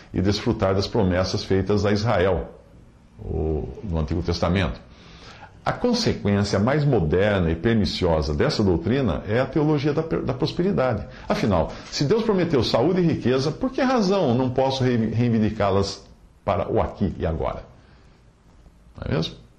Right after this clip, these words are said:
Ah, para entender melhor, ah, o que diz essa teologia do pacto, eu sugiro aquele livro que eu estou traduzindo,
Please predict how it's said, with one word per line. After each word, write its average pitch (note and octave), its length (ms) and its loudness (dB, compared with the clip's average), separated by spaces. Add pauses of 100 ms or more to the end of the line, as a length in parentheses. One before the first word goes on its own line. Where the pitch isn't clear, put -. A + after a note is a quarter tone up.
(960)
Ah, A#2 580 2 (1700)
para D#3+ 120 0
entender C#3 260 2
melhor, G#2 640 2
ah, A2 200 -2 (1800)
o - 100 -4
que - 180 0
diz G2+ 340 2
essa F#2 240 -2
teologia F2+ 460 0
do D#2 100 -2
pacto, G2+ 380 -2
eu G2+ 40 -4
sugiro A2 320 0
aquele G#2+ 260 0
livro F2 400 2
que - 100 -8
eu E2 40 2
estou E2 200 -2
traduzindo, E2+ 500 -2